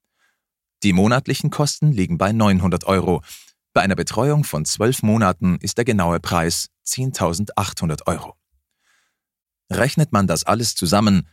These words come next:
liegen die Kosten insgesamt bei dreiunddreißigtausendachthundert Euro.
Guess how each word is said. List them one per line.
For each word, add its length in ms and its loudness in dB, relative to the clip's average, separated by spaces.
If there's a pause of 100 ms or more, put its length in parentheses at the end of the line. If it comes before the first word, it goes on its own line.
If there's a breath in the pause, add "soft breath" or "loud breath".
(120)
liegen 320 2
die 120 0
Kosten 380 -2
insgesamt 600 -2
bei 160 0
dreiunddreißigtausendachthundert 1900 -2
Euro. 380 -4